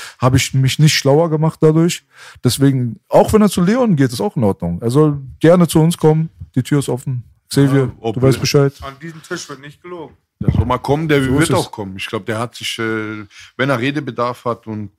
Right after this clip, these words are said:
Speaker 2: äh, eigentlich ist der Xavier, äh, ja offen für dieses ganze Zeug. Aber wie gesagt, ich bin weder Managementfreund oder irgendwas. Wir sind Wegbegleiter, so Mannheim. Äh,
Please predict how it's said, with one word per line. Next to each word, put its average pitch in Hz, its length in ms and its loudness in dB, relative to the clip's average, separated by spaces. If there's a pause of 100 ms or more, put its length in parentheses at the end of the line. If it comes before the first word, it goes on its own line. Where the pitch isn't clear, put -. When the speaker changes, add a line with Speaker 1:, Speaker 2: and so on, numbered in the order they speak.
Speaker 2:
äh, 104 180 -12
eigentlich 120 320 -6
ist - 140 -16
der 113 80 -12
Xavier, 104 540 -10 (100)
äh, 104 320 -12
ja 101 80 -10
offen 113 320 -14
für 110 100 -14
dieses 104 320 -12
ganze 107 300 -10
Zeug. 107 320 -12
Aber 107 260 -8 (320)
wie 110 80 -8
gesagt, 110 340 -8
ich - 180 -16
bin 107 120 -10
weder 110 220 -6
Managementfreund 110 800 -10
oder 101 100 -12
irgendwas. 110 420 -10
Wir 101 80 -10
sind 98 200 -10
Wegbegleiter, 107 960 -8
so 101 160 -10
Mannheim. 107 680 -8
Äh, 104 120 -12